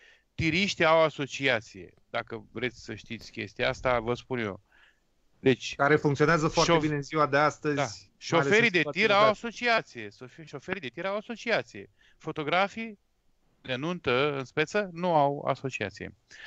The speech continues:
Speaker 1: Deci nu pot fi susținuți.
Speaker 2: Zice Alin Stanciu: "Asociația aceasta nu ar trebui să se erigeze în reprezentantul industriei dintr-un motiv foarte simplu.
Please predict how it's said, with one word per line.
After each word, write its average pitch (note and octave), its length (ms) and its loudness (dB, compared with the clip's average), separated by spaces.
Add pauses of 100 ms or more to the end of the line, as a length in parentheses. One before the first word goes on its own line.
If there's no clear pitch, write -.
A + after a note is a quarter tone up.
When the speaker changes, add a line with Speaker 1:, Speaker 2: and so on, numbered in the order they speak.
(320)
Speaker 1:
Deci A#2+ 180 2
nu C#3 140 -2
pot C3+ 240 2
fi C3 460 0 (160)
susținuți. A2+ 680 -6 (1160)
Speaker 2:
Zice D3 280 2
Alin E3 260 8
Stanciu: E3 360 2
"Asociația E3+ 760 4
aceasta D#3+ 680 -2
nu D#3 140 2
ar E3+ 100 2
trebui D#3 280 0
să D#3+ 120 -2
se D3+ 200 4
erigeze C3+ 500 4
în C3+ 60 4
reprezentantul B2 760 2
industriei C3 520 -2
dintr-un B2+ 320 0
motiv C3 320 0
foarte D3+ 300 4
simplu. B2 460 0